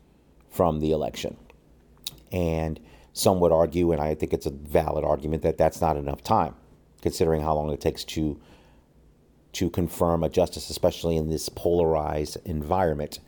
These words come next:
as we all know. No matter who President Trump picks, it appears he's gonna be deciding to pick a woman. I think he's already committed to the fact that he's gonna do that.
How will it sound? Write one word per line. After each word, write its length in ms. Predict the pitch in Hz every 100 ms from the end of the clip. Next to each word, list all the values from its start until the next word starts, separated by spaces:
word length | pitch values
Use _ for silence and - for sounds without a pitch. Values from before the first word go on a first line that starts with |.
| -
as 160 | 76
we 140 | 71 78
all 160 | 73
know. 340 | 73 80 76 80 - - - _
No 80 | 82
matter 300 | 82 82 78
who 460 | - 98 92 87 - - - _ _ _ _ _ _ _ _ _ _
President 360 | 104 80 80 80
Trump 280 | 90 80 -
picks, 340 | 95 85 -
it 140 | 78
appears 320 | 78 95 87 76
he's 160 | 73
gonna 200 | 85 82
be 220 | 73 80
deciding 460 | 78 78 85 78 78
to 80 | -
pick 180 | 80 78
a 40 |
woman. 280 | 78 82 76
I 40 |
think 140 | 73 76
he's 140 | 71
already 160 | 78 71
committed 320 | 78 78 76
to 40 | 78
the 60 |
fact 200 | - 78
that 80 | 78
he's 120 | 76
gonna 160 | 73 71
do 160 | 98 101
that. 260 | 98 90